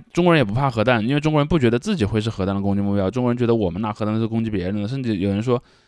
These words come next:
我们中国人就算打核战争我们也不怕，我们这么多人呢，死得起，对吧？我们炸完了我剩个几亿人，比全世界的人口，其他地方人口加起来还多，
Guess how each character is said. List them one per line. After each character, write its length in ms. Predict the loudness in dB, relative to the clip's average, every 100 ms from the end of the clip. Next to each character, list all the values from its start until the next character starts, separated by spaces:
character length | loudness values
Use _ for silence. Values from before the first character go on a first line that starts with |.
| _ -2
我 80 |
们 100 | 0
中 160 | 2 4
国 80 | 4
人 80 | 4
就 60 |
算 100 | 2
打 140 | 0 -2
核 100 | -4
战 160 | -4
争 100 | -4
我 60 | -2
们 100 | -2
也 80 | -4
不 80 |
怕， 220 | -4 -2 -2
我 60 |
们 120 | 0
这 140 | 0 0
么 80 | 4
多 160 | 6
人 140 | 6 2
呢， 100 | -2
死 180 | -2
得 80 | -4
起， 240 | -2 -6 -10 -6
对 100 | -6
吧？ 160 | -4
我 140 | -2 -2
们 360 | 0 -2 -4 -2
炸 160 | 2 4
完 160 | 2
了 60 | 0
我 100 | -2
剩 160 | -2
个 100 | -2
几 180 | -2 -2
亿 20 |
人， 260 | 0 0 -2
比 160 | -4 -6
全 180 | -6
世 80 | -4
界 140 | 0 0
的 80 |
人 100 | 0
口， 220 | -2 -4 -4
其 220 | -4 -4
他 80 | -2
地 40 |
方 120 | -2
人 80 | -2
口 40 |
加 160 | -4 -6
起 60 | -8
来 60 |
还 160 | -8 -6
多， 240 | -4 -6